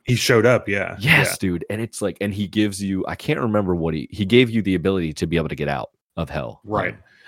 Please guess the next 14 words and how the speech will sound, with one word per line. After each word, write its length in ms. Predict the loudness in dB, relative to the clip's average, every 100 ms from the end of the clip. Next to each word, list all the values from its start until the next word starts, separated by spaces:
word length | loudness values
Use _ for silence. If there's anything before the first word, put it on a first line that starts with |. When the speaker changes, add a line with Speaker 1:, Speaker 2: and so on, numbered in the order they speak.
| 0
Speaker 1:
And 100 | 0
I, 140 | 0 -4 _ -10 0
and 120 | 2
I 60 | 2
think 320 | 2 0 2
that 480 | 4 4 0 -4 _ _ -6
inconsequential, 720 | -4 -4 -6 -6 -6 -4 -2
but 160 | -2
I 80 | -2
think 180 | -2 -2
that's 260 | 0 -2 -6
the 140 | -12
point 400 | -8 -4 -4 -4
where 380 | -2 -2 -4